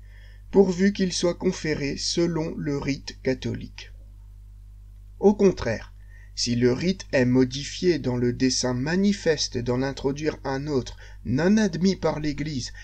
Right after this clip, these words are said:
et de rejeter celui dont elle se sert et qui, par l'institution du Christ, est attaché à la nature même du sacrement, alors, évidemment,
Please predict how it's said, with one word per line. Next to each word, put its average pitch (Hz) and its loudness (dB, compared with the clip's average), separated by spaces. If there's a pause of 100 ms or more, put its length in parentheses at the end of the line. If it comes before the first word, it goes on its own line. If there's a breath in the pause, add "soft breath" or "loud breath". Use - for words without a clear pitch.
(200 loud breath)
et 120 0
de 131 4
rejeter 165 2
celui 147 -4
dont 135 -2
elle 131 0
se 131 -2
sert 127 0
et 123 -2
qui, - -10 (420 soft breath)
par - 0
l'institution 143 -2
du 135 -8
Christ, - -8 (320 loud breath)
est 123 0
attaché 175 2
à 139 0
la 135 0
nature 143 -4
même 190 4
du 165 -8
sacrement, 127 -2 (580 soft breath)
alors, 123 2 (140)
évidemment, 123 0